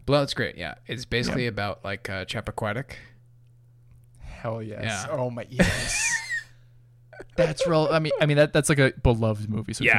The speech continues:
Speaker 2: can't
Speaker 1: oh, no,
Speaker 2: do
Speaker 1: it's
Speaker 2: it.
Speaker 1: great. It's a masterpiece. We can't do that one. When we change this podcast to, uh, just a Brian De Palma podcast, we can. That's allowed.
Speaker 2: Yeah.
Speaker 1: But for now, we, we can't.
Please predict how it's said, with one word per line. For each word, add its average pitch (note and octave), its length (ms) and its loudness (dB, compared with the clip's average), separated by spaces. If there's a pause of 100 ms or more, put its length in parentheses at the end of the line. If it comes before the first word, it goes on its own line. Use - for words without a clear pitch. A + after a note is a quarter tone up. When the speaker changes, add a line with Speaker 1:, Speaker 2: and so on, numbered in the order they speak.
Speaker 2:
can't G#2+ 60 -2
Speaker 1:
oh, A#2 80 0
no, A#2+ 60 0
Speaker 2:
do A#2 100 2
Speaker 1:
it's G#2+ 140 -2
Speaker 2:
it. - 40 -8
Speaker 1:
great. - 280 -6
It's - 180 -8
a A2 40 -6
masterpiece. - 640 -8 (440)
We A2+ 100 -6
can't A2+ 200 -6
do G2 100 -8
that - 180 -14
one. - 180 -12 (400)
When F#3+ 180 4
we G#3+ 120 0
change A#3+ 360 -2
this F3+ 160 2
podcast A#2 580 -2 (140)
to, G#2+ 560 -4 (100)
uh, G#2+ 320 -6
just - 240 -4
a G2+ 80 -6
Brian G#2+ 240 -6
De G2 80 -10
Palma G2+ 260 -8
podcast, - 600 -10
we A2+ 80 -6
can. - 260 -12 (140)
That's A2+ 220 -6
allowed. E2 360 -8
Speaker 2:
Yeah. - 160 -10
Speaker 1:
But A2 220 -8
for B2 160 -6
now, A#2 280 -6
we, D3 200 -14 (180)
we A#2+ 140 -12
can't. - 260 -14